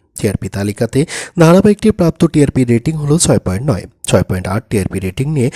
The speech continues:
রায়ান পারুলের পরিণীতা রয়েছে তৃতীয় স্থানে। ছয় পয়েন্ট পাঁচ টিআরপি রেটিং নিয়ে তালিকায় চতুর্থ স্থানে রয়েছে ফুলকি। ছয় পয়েন্ট চার টিআরপি রেটিং নিয়ে পঞ্চম স্থানে রয়েছে চিরসখা। ছয় পয়েন্ট শূন্য অর্থাৎ ছয় টিআরপি রেটিং নিয়ে ষষ্ঠ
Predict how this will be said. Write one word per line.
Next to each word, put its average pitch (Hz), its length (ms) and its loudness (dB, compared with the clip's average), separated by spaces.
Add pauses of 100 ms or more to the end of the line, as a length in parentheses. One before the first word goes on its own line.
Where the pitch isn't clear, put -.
(280)
রায়ান 151 320 6
পারুলের 202 420 4
পরিণীতা 127 400 4
রয়েছে 113 340 2
তৃতীয় - 320 -4
স্থানে। - 320 -10 (260)
ছয় - 180 -2
পয়েন্ট 98 240 -4
পাঁচ 95 200 -2
টিআরপি 104 400 -4
রেটিং 101 300 -2
নিয়ে 147 180 2
তালিকায় 101 560 0
চতুর্থ - 320 -2
স্থানে 160 340 0
রয়েছে 123 300 2 (140)
ফুলকি। 104 400 -2 (420)
ছয় 202 220 6
পয়েন্ট 220 180 6
চার 202 220 4
টিআরপি 147 320 2
রেটিং 123 340 0
নিয়ে 175 160 2
পঞ্চম 117 320 2
স্থানে 95 240 -4
রয়েছে 107 360 0 (100)
চিরসখা। - 540 -2 (220)
ছয় 98 180 -2
পয়েন্ট 92 200 -4
শূন্য 113 200 0 (100)
অর্থাৎ 151 200 0
ছয় 98 240 0
টিআরপি 101 280 -4
রেটিং 101 300 -4
নিয়ে 156 200 -2
ষষ্ঠ 127 200 0